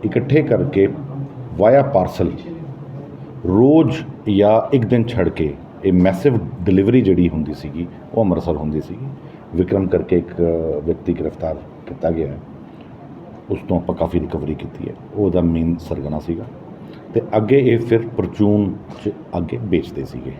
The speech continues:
ਜਿਹੜੇ ਜਿਹੜੇ ਇਹਨਾਂ ਦੇ ਲਿੰਕ ਸੀਗੇ। ਜਿਹੜੀ ਓਪੀਅਮ ਵੀ ਜਿਹੜੀ ਸਾਨੂੰ ਬਰਾਮਦ ਹੋਈ ਹੈ, ਇਹ ਵੀ, ਇਹਦਾ ਵੀ origin ਜਿਹੜਾ ਹੈ ਉਹ ਝਾਰਖੰਡ ਹੈ, ਲੇਕਿਨ ਇਹ ਗਰੁੱਪ ਇੱਕ ਹੀ ਹੈ,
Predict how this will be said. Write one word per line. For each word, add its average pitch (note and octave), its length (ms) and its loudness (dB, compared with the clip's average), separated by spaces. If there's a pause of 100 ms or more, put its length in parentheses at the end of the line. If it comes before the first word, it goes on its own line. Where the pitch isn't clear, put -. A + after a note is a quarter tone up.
ਜਿਹੜੇ E2 220 0
ਜਿਹੜੇ D2 200 -2
ਇਹਨਾਂ G2+ 180 -2
ਦੇ G#2 80 -6
ਲਿੰਕ C2 220 -10
ਸੀਗੇ। - 260 -16 (680)
ਜਿਹੜੀ A2 340 2
ਓਪੀਅਮ C3+ 380 4
ਵੀ C#3+ 100 4
ਜਿਹੜੀ A#2+ 220 4
ਸਾਨੂੰ G2 300 2
ਬਰਾਮਦ E2 360 0
ਹੋਈ F2 260 2
ਹੈ, C2+ 80 -6 (960)
ਇਹ C3+ 160 6
ਵੀ, D3 200 6
ਇਹਦਾ A#2+ 180 4
ਵੀ C3 160 4
origin G2+ 440 4
ਜਿਹੜਾ G#2 220 6
ਹੈ G2+ 40 6
ਉਹ G#2 80 6
ਝਾਰਖੰਡ E2+ 500 -2
ਹੈ, F#2 140 0 (480)
ਲੇਕਿਨ A2+ 300 4
ਇਹ C3 80 6
ਗਰੁੱਪ B2 340 4
ਇੱਕ F#2 200 0
ਹੀ D2 140 -2
ਹੈ, C2 100 -6